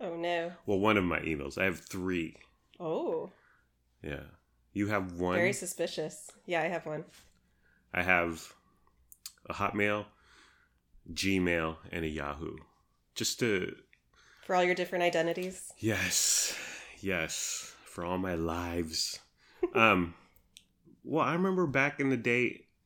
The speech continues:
Speaker 2: of the early internet, we had, like, we, we would create eighteen emails a day because who cares? They were all free.
Speaker 1: What
Speaker 2: We,
Speaker 1: would you do with
Speaker 2: we
Speaker 1: eighteen
Speaker 2: never checked
Speaker 1: emails?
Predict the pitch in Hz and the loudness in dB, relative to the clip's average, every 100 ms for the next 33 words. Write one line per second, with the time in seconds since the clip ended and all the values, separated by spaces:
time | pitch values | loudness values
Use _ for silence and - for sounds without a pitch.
0 | - 107 104 110 107 127 113 82 78 82 | -6 -4 2 2 4 4 4 2 2 2
1 | 85 95 - - _ _ _ _ _ _ | 0 -2 -10 -20 _ _ _ _ _ _
2 | _ _ _ _ _ _ _ _ _ _ | _ _ _ _ _ _ _ _ _ _
3 | _ _ 359 151 156 170 170 156 - - | _ _ -2 0 4 4 4 2 -2 -20
4 | _ _ - 151 147 170 170 139 170 165 | _ _ 2 6 8 8 6 4 6 6
5 | - 165 170 170 160 160 160 160 160 147 | 8 6 8 8 10 10 10 8 6 4
6 | 151 175 160 156 165 165 180 - 175 175 | 4 4 4 6 6 6 2 6 8 8
7 | 165 117 120 120 131 131 - 139 143 156 | 4 2 2 2 2 0 -2 2 4 6
8 | 165 165 - - - - 370 349 349 349 | 2 -2 -8 -14 -14 0 4 6 8 6
9 | 349 339 349 - 120 127 131 143 151 143 | 4 2 2 -2 2 6 8 8 6 6
10 | 139 131 131 143 | 6 6 4 0